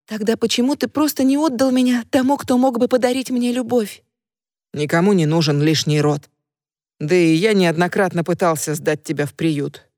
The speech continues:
Но ты всякий раз сбегала и возвращалась ко мне».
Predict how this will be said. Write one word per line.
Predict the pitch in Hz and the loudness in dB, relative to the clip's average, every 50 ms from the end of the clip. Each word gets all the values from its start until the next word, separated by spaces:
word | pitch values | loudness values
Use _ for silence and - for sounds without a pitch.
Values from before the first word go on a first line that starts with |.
| _ _ _ _ _ _ _ _ _ _ | _ _ _ _ _ _ _ _ _ _
Но | - - 110 107 - 156 | -8 -6 -6 -4 -4 -6
ты | 147 - - 175 160 | -4 -2 -2 -2 -2
всякий | 147 - - - 170 156 - 175 165 | -2 -4 -2 -2 -2 0 0 0 0
раз | 160 165 165 147 - - | 2 0 0 -2 -4 -6
сбегала | 147 139 135 - 170 156 143 165 180 185 175 156 151 147 147 | -6 -8 -2 0 0 0 2 2 0 2 0 0 -2 -2 -4
и | 143 143 147 | -4 -4 -2
возвращалась | 139 151 147 135 160 156 151 - - 175 165 151 147 143 - | -2 -2 -2 0 0 -2 0 0 0 0 0 0 -2 -6 -6
ко | - 143 | -6 -6
мне». | 135 143 147 175 165 139 | -4 -4 -6 -8 -10 -14